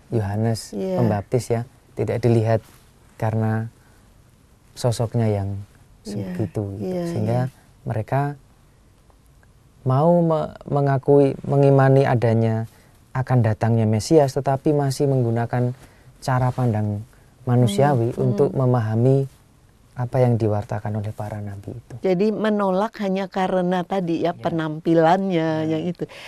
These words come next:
Speaker 2: Namun faktanya itu banyak terjadi loh di masyarakat ya, Romo, ya.
Speaker 1: Ya.
Speaker 2: Seringkali orang hanya menilai seseorang itu dari penampilannya, begitu, Romo?
Speaker 1: Ya, seringkali orang terjadi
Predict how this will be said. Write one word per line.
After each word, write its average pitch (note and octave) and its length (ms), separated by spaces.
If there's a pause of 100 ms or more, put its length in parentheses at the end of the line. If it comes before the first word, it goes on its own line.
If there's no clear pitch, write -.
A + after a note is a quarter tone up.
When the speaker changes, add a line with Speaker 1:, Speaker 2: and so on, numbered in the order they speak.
(280)
Speaker 2:
Namun B3 420 (220)
faktanya F3+ 420
itu G#3 400
banyak D#3 320
terjadi E3+ 480
loh G3 160
di F3 80
masyarakat D3+ 560
ya, F3+ 160
Romo, C#3 240
ya. E3 160
Speaker 1:
Ya. - 20 (380)
Speaker 2:
Seringkali G3+ 480
orang A3 320
hanya G3 160
menilai F#3 480
seseorang F3 560
itu A3 160
dari F#3 240
penampilannya, F#3 800
begitu, E3+ 320
Romo? C#3 240 (240)
Speaker 1:
Ya, A#2+ 300
seringkali A2 580
orang B2 240
terjadi A2+ 400